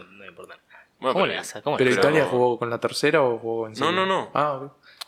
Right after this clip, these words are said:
Speaker 1: ¿Pero qué? ¿Es un amistoso era?
Speaker 2: No, la semifinal de la Nations.
Speaker 3: Ah, ok.
Speaker 1: Ah, bueno.
Speaker 2: Y le cortaron el invicto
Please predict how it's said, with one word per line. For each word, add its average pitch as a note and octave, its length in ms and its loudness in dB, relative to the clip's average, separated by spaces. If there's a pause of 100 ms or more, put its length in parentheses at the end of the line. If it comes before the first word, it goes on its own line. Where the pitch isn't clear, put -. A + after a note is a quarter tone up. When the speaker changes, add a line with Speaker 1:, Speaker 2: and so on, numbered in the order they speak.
Speaker 1:
¿Pero C#3+ 140 2
qué? D#3+ 180 2
¿Es - 100 -10
un C#3 80 -4
amistoso C#3 440 -2
era? F3 180 -2
Speaker 2:
No, G#2 400 0
la F2+ 180 -6
semifinal G#2 580 -4
de G#2 120 -6
la F2+ 420 -6
Nations. F#2 720 -8
Speaker 3:
Ah, A#2 240 0
ok. A2 120 -8 (1080)
Speaker 1:
Ah, G2 240 -14 (240)
bueno. G2+ 180 -10
Speaker 2:
Y F#2 340 -4
le G2+ 120 -8
cortaron G#2+ 400 0
el G2+ 80 -4
invicto G#2+ 760 -6